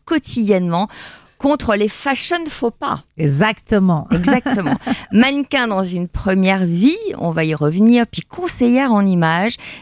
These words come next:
Speaker 1: Elle s'est formée en autodidacte à l'art de la présentation télé, parce qu'avant, aucune expérience, et a été depuis deux mille quatre à la tête de six émissions sur M six.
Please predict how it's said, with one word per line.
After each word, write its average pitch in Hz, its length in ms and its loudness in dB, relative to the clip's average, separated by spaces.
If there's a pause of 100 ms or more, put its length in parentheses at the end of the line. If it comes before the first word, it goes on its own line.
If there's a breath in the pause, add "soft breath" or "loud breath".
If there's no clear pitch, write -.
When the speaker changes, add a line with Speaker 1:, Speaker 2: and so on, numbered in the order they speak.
Speaker 1:
Elle 180 180 0
s'est 190 200 -2
formée 185 280 -2
en 180 140 -2
autodidacte 196 800 0
à 175 80 0
l'art 185 180 -2
de 165 80 2
la 151 120 2
présentation 156 640 -6
télé, 185 300 -4 (220)
parce - 140 -20
qu'avant, 170 320 0
aucune 160 300 -2
expérience, 160 680 -2 (380 loud breath)
et 185 100 4
a - 20 4
été 226 220 0
depuis 226 680 -2
deux 170 260 4
mille 247 180 2
quatre 170 380 -4
à 156 40 -2
la 170 120 -2
tête 226 260 -2
de 170 100 0
six 370 540 -4
émissions 254 540 4
sur 196 240 0
M 180 140 0
six. - 480 -6